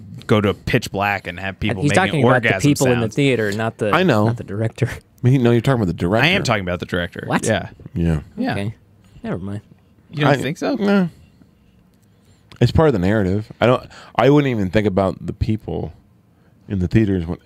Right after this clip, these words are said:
Speaker 3: uh, making the movie. I just, it, this, this fit?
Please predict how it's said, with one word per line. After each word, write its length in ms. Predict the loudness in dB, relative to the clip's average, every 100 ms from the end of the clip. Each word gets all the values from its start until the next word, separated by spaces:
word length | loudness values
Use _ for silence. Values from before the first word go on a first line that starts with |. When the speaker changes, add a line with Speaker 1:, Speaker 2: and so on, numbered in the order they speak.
| _
Speaker 3:
uh, 100 | -6
making 420 | -2 0 0 -2 -6
the 60 |
movie. 360 | -4 -4 -4 -6 -10 _ _ _ _ _ _ _ _ _ _
I 80 | -6
just, 200 | -6 -10 _
it, 120 | -8 -2
this, 200 | -2 -4
this 340 | -10 -6 -6 0
fit? 220 | 0